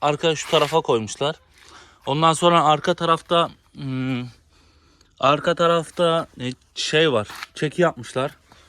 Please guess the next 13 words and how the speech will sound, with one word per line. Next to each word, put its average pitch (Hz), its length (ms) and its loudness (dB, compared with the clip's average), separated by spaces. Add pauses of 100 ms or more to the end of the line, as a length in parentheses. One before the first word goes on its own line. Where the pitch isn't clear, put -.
(180)
Bunda 139 260 -2
herhangi 139 460 -2
bir, 127 60 -12
şöyle 139 300 -2
göstereyim, 127 460 -8
bir 127 40 -12
çeki - 340 -8
yok. 127 280 -4 (560)
Dediğim 156 280 -4
gibi 151 160 -4
ışığı 156 500 0
şey - 200 0
yapmışlar. 139 500 2